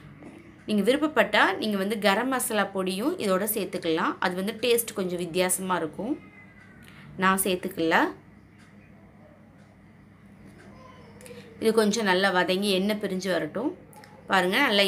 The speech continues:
எண்ணெய்லாம் பிரிஞ்சிருக்கு. இப்போ இதுல நம்ம கத்திரிக்காவை சேர்த்துடலாம்.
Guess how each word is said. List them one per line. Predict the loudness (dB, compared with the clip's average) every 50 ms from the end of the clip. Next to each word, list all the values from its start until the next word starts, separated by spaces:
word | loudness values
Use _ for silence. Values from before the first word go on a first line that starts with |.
| 2 2
எண்ணெய்லாம் | 0 0 -2 0 -2 -2 -4 -4
பிரிஞ்சிருக்கு. | -6 -4 -4 -4 -4 -6 -6 -6 -4 -2 -2 -2 -4 -6 -14 -20 -20 -20 -20 -20 _ _ _ -10
இப்போ | 2 4 4 4 4 2
இதுல | -2 -2 -2 0 0 0 -2 -4 -8 -12 -8
நம்ம | -4 -4 -2 -2 -2
கத்திரிக்காவை | -4 -4 -4 -4 0 0 0 2 0 -2 -4
சேர்த்துடலாம். | -6 -6 -6 -6 -6 -2 0 0 0 0